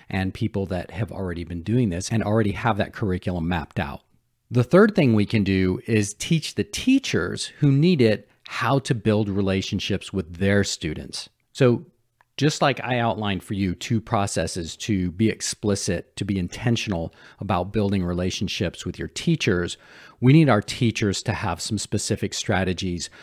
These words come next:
for developing relationships with their kids. Now, many, many teachers, maybe the majority of teachers are already good at this. It just comes naturally, so you don't have to do this. But I know there are teachers in your,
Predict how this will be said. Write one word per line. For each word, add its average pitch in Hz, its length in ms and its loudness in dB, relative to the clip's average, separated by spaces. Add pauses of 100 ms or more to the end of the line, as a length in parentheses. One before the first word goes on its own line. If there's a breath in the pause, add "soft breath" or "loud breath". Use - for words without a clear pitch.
(140 loud breath)
for 98 640 0
developing 98 500 2
relationships 90 800 -4
with 90 120 -6
their 82 120 -6
kids. - 480 0 (800 soft breath)
Now, 104 280 0 (800)
many, 123 640 4
many 110 320 4
teachers, 98 500 -2
maybe 104 200 4
the 104 60 4
majority 113 460 4
of 95 100 2
teachers 98 460 -2
are 101 220 -2
already 98 260 0
good 92 220 -4
at 87 100 -8
this. 95 240 -4
It 107 120 -8
just - 200 -6
comes 95 240 -2
naturally, 87 800 -2 (100)
so - 160 -6
you 98 80 0
don't 98 200 -4
have 104 160 -6
to 87 80 -6
do 107 220 0
this. 95 360 -8 (480 loud breath)
But 127 260 2 (640)
I 120 40 -6
know 110 420 2
there 120 140 4
are 101 80 2
teachers 101 400 -4
in 92 100 -2
your, 90 140 -4